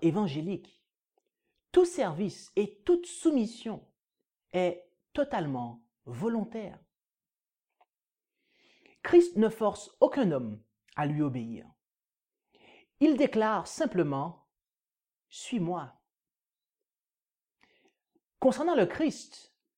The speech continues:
Ésaïe écrivit, Il paîtra son troupeau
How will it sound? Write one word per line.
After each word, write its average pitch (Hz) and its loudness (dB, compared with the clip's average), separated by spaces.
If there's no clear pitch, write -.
Ésaïe 240 2
écrivit, 175 -2
Il 320 8
paîtra 175 2
son - 0
troupeau 156 0